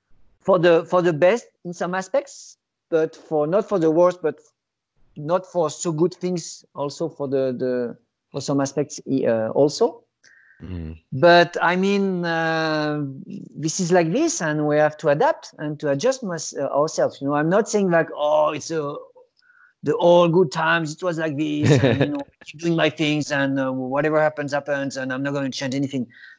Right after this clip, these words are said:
Speaker 1: No,
Speaker 2: Yeah.
Speaker 1: I mean, the market is like this. The time is changing, and I want to keep being, uh, faithful to myself, but also I want to be, to keep in-, improving and, and growing as a photographer,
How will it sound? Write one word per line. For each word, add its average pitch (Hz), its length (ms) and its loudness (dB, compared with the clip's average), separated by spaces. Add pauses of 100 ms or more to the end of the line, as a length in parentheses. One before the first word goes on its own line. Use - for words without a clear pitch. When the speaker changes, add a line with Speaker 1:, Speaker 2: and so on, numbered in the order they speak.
Speaker 1:
No, 165 320 4
Speaker 2:
Yeah. - 80 -4
Speaker 1:
I 131 80 2
mean, 147 180 2
the 135 80 2
market 175 320 -2
is 190 120 -2
like 185 200 2
this. 185 320 4 (440)
The 131 80 -10
time 160 240 0
is 180 100 0
changing, 180 520 -2
and 147 220 -2
I 147 120 2
want 160 280 0
to 165 80 -4
keep 165 320 0
being, 170 320 0
uh, 151 200 0
faithful 196 460 2
to 185 100 -4
myself, 180 580 2 (340)
but 151 200 0
also 180 300 2
I 170 80 4
want 170 260 0
to 180 80 -4
be, 156 280 0 (300)
to 156 80 -8
keep 160 320 -6
in-, 151 380 -4
improving 196 560 2
and, 143 120 0
and 156 440 -2
growing 190 320 4
as 156 100 -6
a 156 60 -6
photographer, 165 600 0